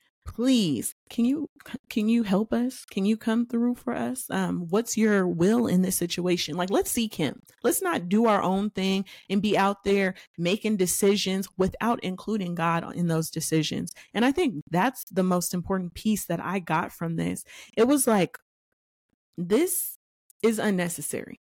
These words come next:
We know, see, we know, you know, 'cause we're studying Genesis, so we have that. Um, they knew, they knew who God was. Um, but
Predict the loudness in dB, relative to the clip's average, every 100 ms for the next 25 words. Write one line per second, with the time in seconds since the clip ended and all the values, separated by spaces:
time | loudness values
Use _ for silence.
0 | _ _ _ _ _ _ _ _ -2 2
1 | 4 4 4 -2 -8 -10 0 2 4 4
2 | 4 4 2 -4 -8 -18 _ -4 -4 -2
3 | -6 -6 -8 -8 -6 -6 -6 -6 -8 -8
4 | -6 -4 -2 -4 -6 -10 -12 -14 -18 _
5 | -12 -10 -10 -16 _ -20 _ 2 2 2
6 | -2 -4 -2 0 0 -2 -6 -2 2 2
7 | 2 0 -2 -2 -2 -2 -2 -2 -2 -6
8 | -6 -8 -6 -4 -4 -8 -12 -10 -2 -2